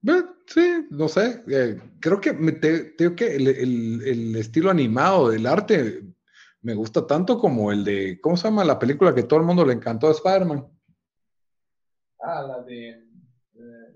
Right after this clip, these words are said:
Speaker 2: Un Nuevo Universo.
Speaker 1: Ajá, Spider-Verse.
Speaker 2: Spider-Verse. Ujú.
Speaker 1: Sí, como que siento que tiene co-, computadora cuando necesita computadora y animado cuando necesita animado. Entonces,
Speaker 2: Ujú.
Speaker 1: es un buen combo porque no, no, C G I, a mí no me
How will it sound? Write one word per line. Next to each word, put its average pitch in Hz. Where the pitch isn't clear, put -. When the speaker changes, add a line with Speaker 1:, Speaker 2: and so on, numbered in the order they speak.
Speaker 2:
Un 156
Nuevo 180
Universo. 160
Speaker 1:
Ajá, 143
Spider-Verse. 117
Speaker 2:
Spider-Verse. -
Ujú. 143
Speaker 1:
Sí, 269
como 143
que 147
siento 202
que 180
tiene 202
co-, -
computadora 143
cuando 127
necesita 151
computadora 147
y 117
animado 117
cuando 98
necesita 113
animado. 90
Entonces, 117
Speaker 2:
Ujú. -
Speaker 1:
es 127
un 151
buen 143
combo 147
porque 107
no, 131
no, 131
C 165
G 156
I, 113
a 107
mí 139
no 147
me 117